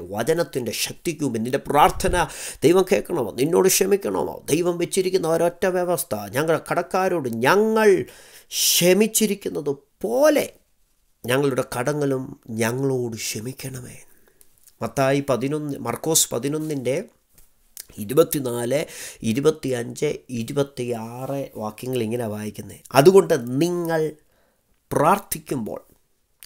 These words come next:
യാചിക്കുന്നതൊക്കെ ലഭിച്ചുവെന്ന് വിശ്വസിപ്പീൻ, എന്നാൽ അത് നിങ്ങൾക്കുണ്ടാകുമെന്ന് ഞാൻ നിങ്ങളോട് പറയുന്നു." അത് വിശ്വാസത്തോടെ പ്രാർത്ഥിക്കുന്നതിനെക്കുറിച്ചാണ് പറയുന്നത്.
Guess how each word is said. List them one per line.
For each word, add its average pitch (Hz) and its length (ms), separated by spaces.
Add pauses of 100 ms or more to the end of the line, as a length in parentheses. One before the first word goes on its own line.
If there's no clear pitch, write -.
(380)
യാചിക്കുന്നതൊക്കെ 151 960
ലഭിച്ചുവെന്ന് 156 800
വിശ്വസിപ്പീൻ, 165 720 (440)
എന്നാൽ 147 360
അത് 139 240
നിങ്ങൾക്കുണ്ടാകുമെന്ന് 147 920
ഞാൻ 143 220
നിങ്ങളോട് 139 320
പറയുന്നു." 123 460 (120)
അത് 117 120
വിശ്വാസത്തോടെ 120 760
പ്രാർത്ഥിക്കുന്നതിനെക്കുറിച്ചാണ് 110 1160
പറയുന്നത്. - 400